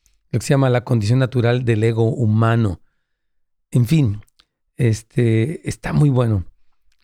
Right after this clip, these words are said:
Eh, y por, por eso ese versículo que dice, que decía David, "Escudriñame, oh Dios, y conoce mi corazón". Dice, "Pruébame y conoce, y conoce mis más profundos pensamientos.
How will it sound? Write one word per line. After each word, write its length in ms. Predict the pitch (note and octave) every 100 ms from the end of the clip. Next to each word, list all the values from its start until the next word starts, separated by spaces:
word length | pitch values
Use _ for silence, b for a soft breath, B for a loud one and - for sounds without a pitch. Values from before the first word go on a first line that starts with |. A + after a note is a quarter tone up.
| - F3
Eh, 600 | A#2+ A2 G#2+ G#2+ C3 G#3 _ _ _ _ _
y 360 | C3+ B2+ B3+ -
por, 180 | E3
por 140 | C#3 C#3+
eso 260 | D3 D#3+ - -
ese 200 | - B2+
versículo 400 | E3 - C3+ C#3
que 80 | A#2+
dice, 460 | A#2+ A#2 C3+ D3 C#3 -
que 80 | A#2
decía 240 | G2+ B2+
David, 320 | A#2 A#2 A#2 - _ _ b b _ _
"Escudriñame, 800 | - - C3 A#2+ C3+ D#3 C#3 B2
oh 60 | A#2+
Dios, 320 | A2+ A2 G#2 _ _
y 100 | B2+
conoce 480 | G#2+ B2+ A#2+ B2+ -
mi 120 | B2
corazón". 640 | A2 A#2 G#2+ - A2 A2 - _ _ _ _ _ _ _ _
Dice, 160 | -
"Pruébame 720 | F#2 C#3+ C#3 D#3+ E3+ F#3+ B3 - _ _ _ _ -
y 300 | B2+ B2 B2 -
conoce, 540 | - B2 A#2+ D#3 - -
y 60 |
conoce 380 | - B2+ C3 C#3
mis 140 | B2+ A#2+
más 200 | B2+ -
profundos 460 | B2 G2+ B2 B2
pensamientos. 840 | - A#2 G2+ A2 A#2 A#2 A#2+ -